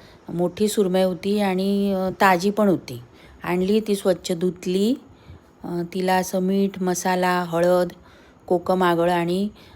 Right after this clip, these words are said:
आपले आलं, लसूण आणि कोथिंबिरीची पेस्ट चोळून मासे एक दीड तास चांगले मुरत ठेवले. मासे असे मुरत ठेवले ना की त्याला आंबट, तिखट,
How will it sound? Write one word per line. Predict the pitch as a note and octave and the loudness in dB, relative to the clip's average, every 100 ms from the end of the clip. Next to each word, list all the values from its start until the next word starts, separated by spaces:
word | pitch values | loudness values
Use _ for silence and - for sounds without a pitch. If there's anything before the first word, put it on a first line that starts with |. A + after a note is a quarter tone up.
| - | -8
आपले | E3+ F#3 | -6 -2
आलं, | F#3 F3 F#3 | 0 2 2
लसूण | F#3 F#3 G3 | 2 0 -2
आणि | F3+ F3 | -2 -2
कोथिंबिरीची | F3 F3+ F#3 F3+ F3+ E3+ F#3 | -4 -6 -4 -2 -4 -6 -8
पेस्ट | - F3 D3 - - - - - - - - - - - - | -2 0 0 -4 -14 -20 -20 -20 -20 -20 -20 -20 -20 -20 0
चोळून | G3 F#3 F#3 G3+ | 2 2 2 0
मासे | G3+ F3+ F3 G3 | 0 0 -2 -2
एक | F#3+ E3 | -2 -2
दीड | F#3+ F#3 - | -2 -2 -2
तास | F#3 | -2
चांगले | - F#3 F3+ | -2 -2 0
मुरत | F3+ F#3 G3+ G#3 - | 0 4 6 6 2
ठेवले. | F3 D3 C3 A#2+ - - - - - - - F3+ | -4 -2 -2 -4 -14 -20 -20 -20 -20 -20 -8 0
मासे | F3+ F3 G3 | 0 2 2
असे | G3 | 2
मुरत | G3 F#3+ G3 | 0 2 4
ठेवले | G#3 - G#3 G3 | 2 2 4 4
ना | F#3 F3+ F#3+ - - - - - | 2 0 -2 -6 -20 -20 -16 -10
की | |
त्याला | F3 F#3 F#3+ F#3+ G3 G3 - - | -4 0 2 2 0 -6 -10 -2
आंबट, | F#3 F3 G3 G3+ - | 0 4 4 4 0
तिखट, | G3+ - G3+ G3 | -6 0 6 6